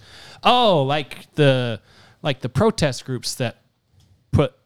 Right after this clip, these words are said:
cement mix into milkshakes and threw 'em at cops, committing assault with bricks and frozen bev-,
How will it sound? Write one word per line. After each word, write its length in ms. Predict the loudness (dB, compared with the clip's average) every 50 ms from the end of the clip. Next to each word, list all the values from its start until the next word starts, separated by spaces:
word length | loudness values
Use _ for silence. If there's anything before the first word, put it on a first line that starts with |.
| _ _ _ _ _ _
cement 400 | -10 -6 -2 0 0 0 0 -2
mix 300 | -6 -8 -6 -6 -6 -6
into 180 | -6 -8 -6
milkshakes 580 | -4 -2 -4 -4 -4 -8 -14 -12 -14 -14 -14 -16
and 120 | -16 -12
threw 160 | -6 -6 -4 -4
'em 80 | -6
at 100 | -8 -12
cops, 560 | -4 -2 -2 -2 -2 -6 -12 -14 -14 -14 -14 _ _ _ _ _ _ _ _ _ _ _ _ _ _ _ _ _ _ _ _ _ _ _
committing 320 | -12 -10 -10 -10 -10 -12
assault 460 | -10 -10 -4 -2 -2 -2 -2 -4 -12
with 320 | -14 -14 -14 -14 -20 -20 _ _ _ _ _ _ _ _ _ _ _ _ _ _ _ _ _ _ _ _ _ _ _ _ _ _ _ _ _ _
bricks 440 | -6 -4 -4 -4 -6 -8 -10 -10 -10
and 200 | -12 -16 -16 -18 _ _ _ _ _ _ _ _ _ _
frozen 540 | -4 -2 0 0 0 -2 -6 -8 -10 -12 -16 _ _ _ _ _ _ _ _ _ _ _ _ _ _ _ _ -12
bev-, 180 | -10 -10 -10